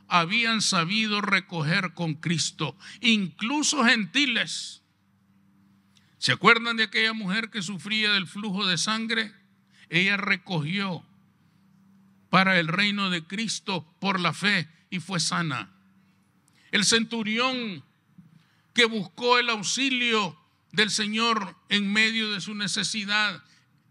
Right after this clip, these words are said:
romano, gentil, y sin embargo recogió abundantemente con Cristo Jesús. Gentiles habían recogido,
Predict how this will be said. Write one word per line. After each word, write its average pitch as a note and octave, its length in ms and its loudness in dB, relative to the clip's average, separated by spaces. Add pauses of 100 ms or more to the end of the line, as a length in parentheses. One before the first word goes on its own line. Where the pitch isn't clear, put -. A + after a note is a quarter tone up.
romano, G#3+ 720 0 (480)
gentil, A3+ 760 0 (200)
y A#3+ 100 0
sin B3 180 2
embargo A3 720 0 (160)
recogió G#3+ 960 0
abundantemente F#3 1300 -2
con E3 240 -2
Cristo D#3+ 460 -4
Jesús. - 640 -6 (1500)
Gentiles B3+ 600 2
habían B3+ 360 -2
recogido, A3+ 800 -2